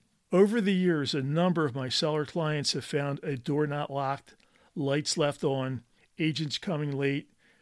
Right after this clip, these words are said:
or agents not coming at all and failing to cancel their appointments. Needless to say, these can make an already potentially emotional process even worse.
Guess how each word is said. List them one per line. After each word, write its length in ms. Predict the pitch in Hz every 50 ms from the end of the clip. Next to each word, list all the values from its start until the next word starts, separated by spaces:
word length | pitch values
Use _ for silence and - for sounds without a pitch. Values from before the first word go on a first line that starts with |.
| _ -
or 160 | - 147 135
agents 340 | 139 143 127 147 147 120 -
not 260 | - 139 139 - -
coming 340 | - - 160 151 143 135 135
at 80 | 135 -
all 440 | - 165 165 170 156 139 131 139 - 160
and 100 | 151 123
failing 360 | - 190 147 143 143 139 131
to 80 | 131
cancel 400 | 123 - 170 139 135 - - 160
their 100 | 135 127
appointments. 640 | 123 117 - - 139 143 - 120 113 - - - - - _ _ _ _ _ _ _ - _ _ _ _ _ _ - _ _ _ -
Needless 360 | 185 202 233 220 208 165 -
to 80 | - 170
say, 260 | - - 196 185 165
these 260 | 151 151 175 185 -
can 160 | - - 190 175
make 220 | 165 165 160 -
an 100 | 151 135
already 400 | - 156 151 170 175 170 160 160
potentially 600 | - - 151 - - - 165 160 - - 220 170
emotional 480 | 143 139 139 151 151 139 - 190 156 139
process 580 | - - 143 139 139 139 - - 147 123 - -
even 280 | 143 139 127 123 120
worse. 420 | 127 131 123 113 110 - - -